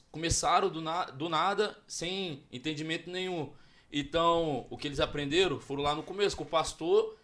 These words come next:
é, ensinando, o pastor, é, ministrando na vida deles. Então, eles, se eles, tipo, que eles, não que eles iam parar ou se desviar, mas eles entenderam que havia, tem algo maior do que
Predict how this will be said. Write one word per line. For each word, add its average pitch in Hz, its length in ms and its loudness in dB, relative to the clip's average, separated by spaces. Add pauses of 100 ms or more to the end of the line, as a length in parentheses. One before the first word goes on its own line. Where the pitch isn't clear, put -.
(240)
é, 123 440 2 (360)
ensinando, 156 640 -2
o 127 140 -6
pastor, 139 600 -4
é, 104 200 -2
ministrando 127 440 -8
na 135 100 -4
vida 135 220 -6
deles. 151 400 -4 (400)
Então, 143 220 -6
eles, 160 100 -4 (200)
se - 80 0
eles, - 380 -4 (260)
tipo, 147 460 -4 (440)
que 139 80 -12
eles, 139 320 -14
não 160 160 4
que 185 120 2
eles 143 200 0
iam 143 240 2
parar 135 600 10
ou 123 120 -4
se 127 140 -8
desviar, 123 640 2 (340)
mas 156 600 4
eles 147 160 0
entenderam 151 340 0
que 147 220 -6 (140)
havia, 120 340 4 (120)
tem 156 160 4
algo 190 300 10
maior 175 500 8
do 139 140 -2
que 139 440 2